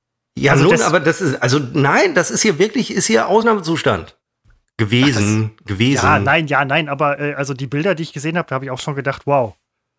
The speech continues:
Speaker 1: Und ich erinnere mich an zweitausendzehn
Speaker 2: Gut
Speaker 1: oder
Speaker 2: gefotoshoppt.
Speaker 1: zweitausendneun, man weiß es ja nicht, also ich weiß es nicht. Da sind hier, ähm, da gab es, da wurde, <laughs> wie, äh, ich möchte es diplomatisch, äh, sagen, ähm, Stadt ist ja auch im weitesten Sinne, diese Stadt ist im weitesten Sinne mein Arbeitgeber.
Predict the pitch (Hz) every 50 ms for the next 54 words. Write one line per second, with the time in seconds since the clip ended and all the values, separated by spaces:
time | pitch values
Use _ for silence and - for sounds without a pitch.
0 | _ _ _ _ - - - _ _ _ _ _ - 151 151 196 165 175 180 185
1 | 208 214 208 165 147 - 156 - - - 127 139 151 175 175 147 127 - - -
2 | 143 151 170 190 214 226 175 143 - - 170 - 87 156 - - 95 98 113 110
3 | 104 101 107 101 107 117 143 156 123 101 90 85 85 110 123 156 147 - 151 143
4 | 151 170 165 - - - 85 98 - 120 104 101 95 98 98 - 110 107 - 123
5 | 160 180 - - _ _ _ _ _ _ _ _ _ _ _ _ _ _ - -
6 | - _ _ _ _ _ _ _ _ _ - 101 104 92 117 143 143 - - 170
7 | 165 156 160 160 - - - 120 113 113 113 120 120 117 120 120 120 117 - -
8 | 113 113 - 110 101 113 139 143 - 156 139 127 - - - - - - - _
9 | - 101 117 104 95 127 113 117 110 - - - - - - _ _ - - _
10 | _ - 104 - - - - - - 78 - - 98 98 95 - 107 - - 107
11 | - 101 90 92 82 90 110 117 127 131 104 - - - - - - 104 92 101
12 | 90 95 110 123 127 123 123 120 - - 110 107 110 107 110 - - - - 101
13 | 110 - - 110 - - 110 104 - 107 92 101 98 87 95 101 104 117 107 104
14 | 101 92 104 107 113 110 92 95 110 113 113 101 - 117 113 - - - - 98
15 | 92 87 - 90 104 113 131 127 - 117 110 - 110 117 110 104 98 - - 101
16 | 113 131 131 131 127 127 127 135 139 139